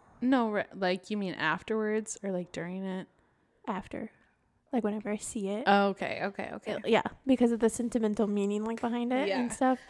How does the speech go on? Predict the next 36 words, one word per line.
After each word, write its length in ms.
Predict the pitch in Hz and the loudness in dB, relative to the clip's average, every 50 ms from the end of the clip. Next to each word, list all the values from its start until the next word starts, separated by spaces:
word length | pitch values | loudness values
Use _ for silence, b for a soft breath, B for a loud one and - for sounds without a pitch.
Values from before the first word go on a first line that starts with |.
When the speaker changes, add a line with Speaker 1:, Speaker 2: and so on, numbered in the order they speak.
| - - | -12 -4
Speaker 1:
I 80 | - 247 | -4 -2
thought 140 | - 262 254 | 0 0 0
you 80 | 262 | 2
meant, 160 | 254 254 233 - | 2 0 0 0
like, 180 | 220 - - - | 0 -2 0 2
as 240 | - 302 285 285 240 | 4 4 4 4 2
she's 160 | 214 196 - | -2 -6 -6
tattooing 440 | - 190 185 185 - - - 240 247 | -6 -6 -6 -6 -8 -8 -4 0 2
Speaker 2:
No. 180 | 233 208 202 202 | 2 4 2 2
Speaker 1:
you 60 | 208 | -2
because, 420 | 214 214 175 - - 170 170 - - - - _ - | -2 -4 -8 -8 -10 -10 -10 -12 -16 -18 -20 _ 2
like, 200 | 220 247 233 - | 2 2 4 2
I 80 | 226 247 | 2 4
knew 160 | 247 294 320 | 4 4 4
it 40 | 285 | 4
was 100 | 285 269 | 2 0
gonna 120 | - 240 233 | 0 -2 -2
be 80 | 220 | -2
the 80 | 170 175 | -4 -4
sentiment. 800 | - - 208 208 220 202 - 185 123 147 147 151 156 - - - | -2 0 0 0 0 -2 -6 -6 -4 -4 -4 -4 -6 -8 -8 -6
Like, 200 | 190 196 185 - | -6 -4 -2 -2
I 100 | 180 190 | -4 -4
didn't 220 | 185 196 190 185 | -2 -6 -8 -8
think 100 | - 190 180 | -8 -10 -8
it'd 80 | 180 | -6
be 100 | 180 175 | -6 -6
the, 160 | 170 - - - _ _ | -6 -8 -12 -12 _ _
the 120 | - 175 165 | -4 -4 -4
pain 480 | - - - 226 220 214 190 160 165 - | -4 -8 -6 -6 -4 -4 -4 -4 -6 -8
of 260 | - - 175 165 175 | -6 -4 -4 -4 -2
it 220 | 151 151 - - _ | -4 -6 -6 -10 _
making 300 | - 196 196 185 - - | -12 -10 -10 -10 -10 -12
you 120 | 120 135 180 | -12 -12 -10
cry. 420 | - - 160 - - 85 202 214 b b b b b b b b b b b b | -8 -6 -6 -4 -4 -4 -6 -8 b b b b b b b b b b b b
But, 120 | - 185 185 | 0 4 4
like, 300 | 214 202 190 190 - | 4 4 4 0 -6